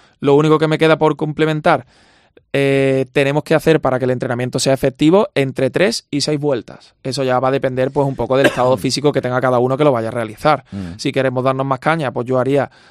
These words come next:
Speaker 1: cinco vueltas o una cosa así, y si a lo mejor ese día tenemos menos tiempo o no queremos tampoco darnos mucha caña, pues con tres vueltas que hagamos va bien.
Speaker 2: ¿Cuántos metros?
Speaker 1: Pues, ¿los metros te refieres o minutos?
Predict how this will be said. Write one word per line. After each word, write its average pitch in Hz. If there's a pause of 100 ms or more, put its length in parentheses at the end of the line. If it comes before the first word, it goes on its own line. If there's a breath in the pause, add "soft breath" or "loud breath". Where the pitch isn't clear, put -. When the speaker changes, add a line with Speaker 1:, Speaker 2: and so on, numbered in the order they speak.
Speaker 1:
cinco 127
vueltas 139
o 139
una 139
cosa 139
así, 170 (260 soft breath)
y 131
si 135
a 120
lo 113
mejor 131
ese 135
día 135
tenemos 139
menos 139
tiempo 160
o 127
no 135
queremos 139
tampoco 143
darnos 143
mucha 143
caña, 165
pues 139
con 123
tres 135
vueltas 139
que 139
hagamos 147
va 135
bien. 117 (140)
Speaker 2:
¿Cuántos 131
metros? 135 (960)
Speaker 1:
Pues, 127
¿los 135
metros 151
te 160
refieres 170
o 151
minutos? 135